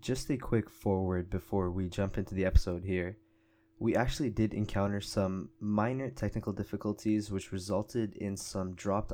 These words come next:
audio at just very few points,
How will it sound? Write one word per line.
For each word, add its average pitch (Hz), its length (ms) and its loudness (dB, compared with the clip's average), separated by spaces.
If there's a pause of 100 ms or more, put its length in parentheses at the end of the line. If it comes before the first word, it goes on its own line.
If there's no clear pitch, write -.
audio 90 580 -2 (180)
at 92 220 -4
just 120 220 -10 (400)
very 139 280 -2
few 120 240 -6
points, - 680 -4